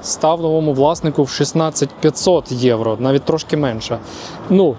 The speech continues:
тобто тут різниця невелика, але запас ходу, конструкція автомобіля всередині, простір, е, ну і в цілому це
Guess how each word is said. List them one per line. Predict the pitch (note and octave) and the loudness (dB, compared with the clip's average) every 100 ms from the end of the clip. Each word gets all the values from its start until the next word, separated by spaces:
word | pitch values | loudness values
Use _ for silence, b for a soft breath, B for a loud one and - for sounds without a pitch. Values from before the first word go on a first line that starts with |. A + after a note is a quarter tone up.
| - | 0
тобто | D#3+ - B2+ | 0 0 0
тут | E3+ E3 | 0 2
різниця | D#3+ D#3+ A#3 - D#3 A#2+ - | 2 4 2 2 -2 -2 -2
невелика, | C#3+ E3 E3 D#3 C#3 - A#2+ - | 2 4 4 2 2 0 -4 0
але | D3+ D#3 A#2 - | 2 2 -2 -6
запас | B2+ B2+ D3+ C#3 - | -2 0 2 0 0
ходу, | F3+ G#3 A3 - - | 2 4 2 0 0
конструкція | E3+ - F3+ F3+ - D#3 F#3 | 0 0 -4 -2 2 2 2
автомобіля | D3 D#3+ D#3 D3 G#3+ G3+ | -2 0 0 2 4 2
всередині, | - D3+ D#3+ F#3+ F3 D#3+ | 2 2 2 4 2 0
простір, | - D#3 F#3+ G3 F3+ D#3+ | 2 2 2 2 0 2
е, | C3+ C3+ C3 C3 B2+ | 2 4 4 4 4
ну | C#3+ D#3 | 2 2
і | |
в | C#3 | 2
цілому | F#3 F3+ D#3 B2 | 2 2 2 0
це | G3 | 2